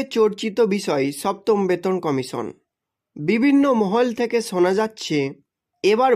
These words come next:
বাজেটে সরকার নতুন বেতন কমিশন গঠনের ঘোষণা করতে পারে। কিন্তু প্রশ্ন হলো, এটি কি শুধুই ভোটের আগে সময় ক্ষেপণের কৌশল?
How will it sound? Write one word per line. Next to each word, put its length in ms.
বাজেটে 520
সরকার 460
নতুন 400
বেতন 360
কমিশন 560
গঠনের 520
ঘোষণা 440
করতে 420
পারে। 320
কিন্তু 260
প্রশ্ন 440
হলো, 260
এটি 320
কি 180
শুধুই 480
ভোটের 440
আগে 280
সময় 420
ক্ষেপণের 500
কৌশল? 460